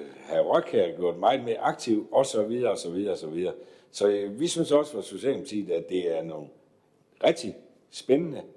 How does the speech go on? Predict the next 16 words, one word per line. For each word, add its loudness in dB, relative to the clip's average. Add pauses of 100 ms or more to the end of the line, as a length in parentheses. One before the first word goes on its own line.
(100)
oplæg, 2
der -10
har -8
været. 2 (720)
Vi 2
har 6
også, 4
øh, 2
set -2
de -2
der 0
tre -2
arkitektfirmaers, -4
øh, -6
forskellige -6
forslag. -2